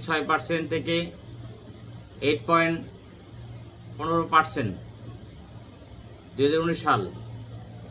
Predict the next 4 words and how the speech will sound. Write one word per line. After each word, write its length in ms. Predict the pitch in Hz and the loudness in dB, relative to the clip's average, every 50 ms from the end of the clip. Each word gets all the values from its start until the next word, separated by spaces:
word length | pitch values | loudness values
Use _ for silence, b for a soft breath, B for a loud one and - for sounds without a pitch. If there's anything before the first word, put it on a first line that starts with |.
| 123 | 2
আরএমজি 400 | 139 147 160 160 165 165 160 170 165 | 4 4 4 2 2 2 2 2 4
রপ্তানি 460 | 165 156 - - 170 165 165 165 165 180 - - - - - - - - - - - - - - - - - - - - - - - - - - - - - - - - - - - - - - - - - - - - - - - - - - - - - - - | 4 2 2 2 2 2 2 2 0 0 -4 -6 -10 -14 -16 -16 -16 -16 -16 -16 -16 -16 -14 -14 -14 -16 -16 -16 -16 -16 -14 -14 -16 -14 -14 -16 -16 -14 -16 -16 -16 -16 -16 -16 -16 -16 -18 -16 -16 -16 -16 -16 -16 -16 -16 -16 -16 -16 -16 -16 -16 -16 -16 -10 4
থার্টি 300 | - 151 156 160 175 180 165 165 | 8 10 10 10 10 6 6 8
ডলার 300 | 160 165 165 165 165 | 6 8 8 8 6